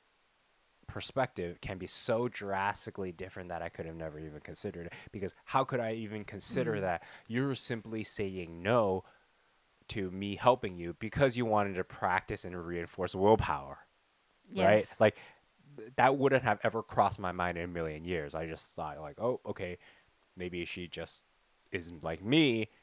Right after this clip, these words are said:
Speaker 1: and doesn't want me to help because she thinks that I'm gonna fuck up her eggs."
Speaker 2: <laughs> Yeah, yeah. We,
Speaker 1: You,
Speaker 2: I,
Speaker 1: you, you
Speaker 2: we're,
Speaker 1: know?
Speaker 2: we're just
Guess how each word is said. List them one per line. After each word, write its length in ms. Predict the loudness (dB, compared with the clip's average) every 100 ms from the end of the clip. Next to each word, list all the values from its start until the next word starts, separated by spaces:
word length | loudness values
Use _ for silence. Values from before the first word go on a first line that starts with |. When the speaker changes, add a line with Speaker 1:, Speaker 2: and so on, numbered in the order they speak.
| _ _ _
Speaker 1:
and 240 | -10 -6 2
doesn't 300 | 2 4 4
want 180 | 4 6
me 120 | 6
to 100 | 6
help 240 | 6 6
because 220 | 4 -2
she 160 | -4 -4
thinks 180 | -4 -2
that 120 | 0
I'm 160 | 0 0
gonna 160 | -2 -2
fuck 260 | -2 -4
up 120 | -2
her 180 | 0 0
eggs." 340 | -2 -8 -12 -8
Speaker 2:
<laughs> 20 |
Yeah, 380 | 0 6 6 6 0
yeah. 280 | 0 0 2
We, 120 | 4
Speaker 1:
You, 80 | 6
Speaker 2:
I, 80 | 8
Speaker 1:
you, 120 | 6 4
you 80 | 8
Speaker 2:
we're, 180 | 8 8
Speaker 1:
know? 60 |
Speaker 2:
we're 160 | 6 6
just 240 | 6 2